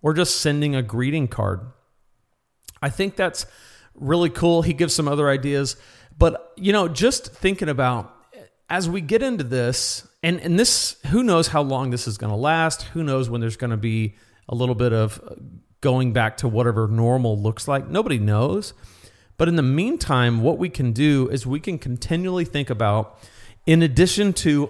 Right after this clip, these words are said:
all of the things that we do as churches to minister to people in a high-tech way,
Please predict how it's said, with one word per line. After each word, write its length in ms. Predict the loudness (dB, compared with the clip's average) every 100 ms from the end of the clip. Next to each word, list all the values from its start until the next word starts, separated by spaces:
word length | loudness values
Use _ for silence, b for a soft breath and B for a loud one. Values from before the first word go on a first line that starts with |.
| -2
all 280 | 0 0
of 120 | -2 -4
the 80 |
things 300 | -4 -4 -2
that 100 | -2
we 100 | -4 -4
do 300 | -2 0 0
as 140 | -2
churches 580 | -2 -2 0 0 0 -4 b b b b b -4
to 440 | 2 4 6 2 -4 _ 0
minister 400 | 2 2 2 0
to 80 |
people 400 | 2 0 0 -2
in 80 | -2
a 60 | -2
high-tech 720 | 0 0 0 -2 -4 -4 -2
way, 440 | 0 2 0 -2